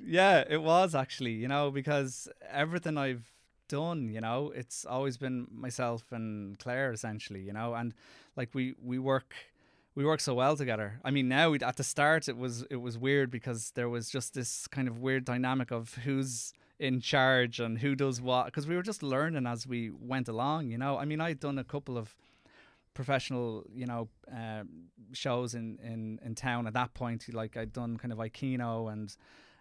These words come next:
um, I'd done the Gaiety Panto and stuff like that. And, uh, and then Claire came up with this idea and wanted me along. And, uh, so it was,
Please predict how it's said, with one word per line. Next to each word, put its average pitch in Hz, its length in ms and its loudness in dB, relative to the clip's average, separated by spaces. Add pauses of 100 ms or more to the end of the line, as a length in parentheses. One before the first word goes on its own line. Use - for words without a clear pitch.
um, 107 640 -6
I'd 113 100 -8
done 120 160 0
the 113 60 -4
Gaiety 117 300 -2
Panto 113 360 -6
and 107 120 -6
stuff - 220 -8
like 113 160 -6
that. 113 260 0
And, 107 200 -8 (640)
uh, 113 320 -2 (380)
and 127 100 -2
then 123 180 -2
Claire 120 300 0
came 123 200 -2
up 113 100 -4
with 113 100 -4
this - 540 -6 (100)
idea 123 440 0
and 117 120 -2
wanted 113 220 -4
me 117 120 -2
along. 117 580 -2
And, 113 520 -4 (640)
uh, 123 160 -2
so 131 400 -4
it 135 140 -8
was, 127 720 -4